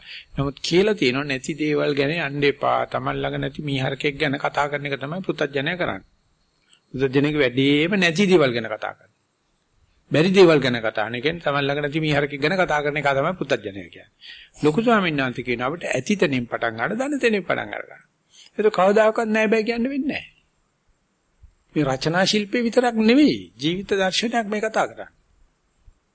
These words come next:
නැති දේවල් ගැන කතා කරනවා කියන්නේ අකුසල් සමාදාන. එහෙම නැත්නම් වෙච්ච වැරදිගේ සමාදන් වෙනවා. නැවත නැවත සමාදන් වෙන ඒකාන්ත අපායයි.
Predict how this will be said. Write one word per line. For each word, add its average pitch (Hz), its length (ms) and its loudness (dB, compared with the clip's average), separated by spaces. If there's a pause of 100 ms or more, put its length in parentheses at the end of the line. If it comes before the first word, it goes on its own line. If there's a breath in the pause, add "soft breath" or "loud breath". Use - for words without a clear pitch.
(260)
නැති 127 260 -4
දේවල් 160 320 0
ගැන 170 160 -2
කතා 135 320 0
කරනවා 160 340 -4
කියන්නේ 220 420 -2
අකුසල් 190 480 0
සමාදාන. 113 580 -2 (1300)
එහෙම 139 140 0
නැත්නම් 143 340 -2
වෙච්ච 156 220 -4
වැරදිගේ 160 500 0
සමාදන් 165 460 0
වෙනවා. 110 240 -18 (640 soft breath)
නැවත 151 280 0
නැවත 220 260 2
සමාදන් 135 440 0
වෙන 147 140 0
ඒකාන්ත 175 720 2
අපායයි. - 400 -2